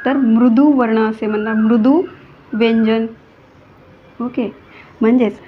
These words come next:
या व्याख्येमध्ये ह्या कन्सेप्ट पण येणार आणि ह्या कन्सेप्ट आल्यानंतर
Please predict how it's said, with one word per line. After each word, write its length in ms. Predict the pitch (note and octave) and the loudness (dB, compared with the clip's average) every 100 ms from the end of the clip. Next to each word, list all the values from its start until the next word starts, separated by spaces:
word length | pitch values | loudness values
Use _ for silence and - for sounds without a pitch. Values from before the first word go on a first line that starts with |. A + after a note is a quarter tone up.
| - - | -20 -12
या 140 | A3 A3 | -4 -2
व्याख्येमध्ये 720 | A3 G#3+ - C4 B3+ B3 A3 G#3+ | -2 -4 -2 0 0 0 -2 -2
ह्या 120 | A3 | -4
कन्सेप्ट 540 | A3 G#3+ G#3+ A#3+ A3+ - | 0 -2 -2 -6 -6 -6
पण 200 | C#4+ D#4 | -2 0
येणार 320 | C4+ C4 C4+ C#4 - - - | 0 -2 -4 -6 -18 -18 -8
आणि 140 | A3+ | -6
ह्या 140 | A3+ A#3 | -6 -6
कन्सेप्ट 460 | A3+ A3 A3 C#4+ | -4 -4 -4 -4
आल्यानंतर 520 | B3 A#3+ B3 D4 - | -4 -4 -4 -4 -6